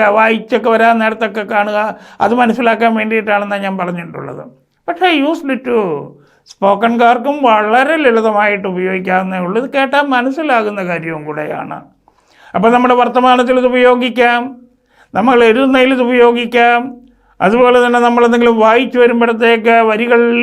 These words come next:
ഇതുണ്ടെങ്കിൽ നമുക്ക് അത് മനസ്സിലാക്കാൻ പറ്റും. അങ്ങനെ ഏതാണ്ട് എല്ലാ തലത്തിലും ഉപയോഗിക്കാൻ പറ്റിയ വളരെ ലാളിത്യമാർന്നൊരു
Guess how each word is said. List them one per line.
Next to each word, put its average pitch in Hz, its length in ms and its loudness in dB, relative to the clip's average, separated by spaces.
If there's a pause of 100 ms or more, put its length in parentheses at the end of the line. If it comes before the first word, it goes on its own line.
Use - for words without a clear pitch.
(200)
ഇതുണ്ടെങ്കിൽ 233 520 -2 (140)
നമുക്ക് 226 320 -2 (220)
അത് 208 160 -4
മനസ്സിലാക്കാൻ 226 680 -2
പറ്റും. 226 340 -4 (760)
അങ്ങനെ 220 300 0 (640)
ഏതാണ്ട് 220 340 2 (100)
എല്ലാ 254 360 2 (320)
തലത്തിലും 233 580 0
ഉപയോഗിക്കാൻ 214 720 -4
പറ്റിയ 185 380 -4 (1040)
വളരെ 214 460 0 (120)
ലാളിത്യമാർന്നൊരു 208 1000 -2